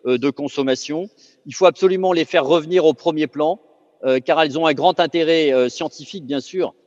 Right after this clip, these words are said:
mais aussi, euh, un intérêt culturel. Voilà.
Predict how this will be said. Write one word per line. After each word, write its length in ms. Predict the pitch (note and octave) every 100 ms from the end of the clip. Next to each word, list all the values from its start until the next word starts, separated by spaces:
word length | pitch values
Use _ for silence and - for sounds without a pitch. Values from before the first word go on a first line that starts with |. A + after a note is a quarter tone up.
| -
mais 140 | D3
aussi, 500 | D3 - E3+ F3 D#3
euh, 240 | C3 B2+ B2
un 140 | C#3 D3
intérêt 320 | C#3 D#3 D3+
culturel. 540 | C3+ C#3 - A2+ F#2+ - _ _ C3
Voilà. 260 | A#2+ A2